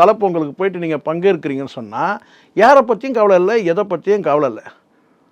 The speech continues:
அப்போ நீங்க சொல்லுங்க, ஒரு வியூக அமைப்பாளருக்கு எப்படி இருக்கும்னு யோசிச்சு பாருங்க.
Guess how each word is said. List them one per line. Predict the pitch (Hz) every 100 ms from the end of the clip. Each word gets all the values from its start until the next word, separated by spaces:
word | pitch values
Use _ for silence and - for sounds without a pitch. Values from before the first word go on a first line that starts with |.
| _
அப்போ | - - 254
நீங்க | 240 240 233
சொல்லுங்க, | 185 135 127
ஒரு | 165
வியூக | 165 240 240 202
அமைப்பாளருக்கு | 190 185 170 160 233 220
எப்படி | 247 233
இருக்கும்னு | 190 233 190
யோசிச்சு | - 156
பாருங்க. | 117 -